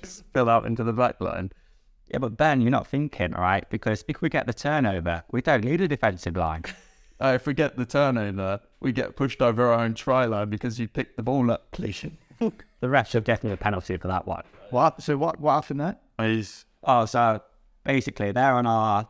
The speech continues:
Speaker 2: try line and they're, like, driving, driving, and I'm like, "Oh, bored of this, I'm just gonna get the turnover." So I go straight over, pick the ball up,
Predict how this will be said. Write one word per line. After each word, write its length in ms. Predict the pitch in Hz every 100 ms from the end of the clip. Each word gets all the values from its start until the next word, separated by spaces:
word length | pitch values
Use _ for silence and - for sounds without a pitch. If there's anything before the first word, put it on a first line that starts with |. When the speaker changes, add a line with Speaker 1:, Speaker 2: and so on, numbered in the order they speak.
| -
Speaker 2:
try 280 | 120 107 90
line 300 | 85 85 85
and 160 | 87
they're, 80 | 87
like, 280 | 85 82 -
driving, 640 | 95 92 90 85 82 82 -
driving, 560 | 95 90 85 80 80 -
and 120 | 101
I'm 180 | 98 92
like, 200 | 87 85
"Oh, 160 | 85 82 -
bored 240 | 107 92 87
of 100 | 85
this, 240 | 85 87
I'm 60 | 87
just 80 | 87
gonna 120 | 87
get 120 | 85
the 80 | 90
turnover." 560 | - 101 101 110 120 - _ _ _ _ _ _
So 180 | - 117
I 60 |
go 140 | 113 127
straight 280 | - 156 120
over, 280 | 107 104
pick 180 | 107 127
the 80 | 123
ball 300 | 113 120 92
up, 240 | 92 -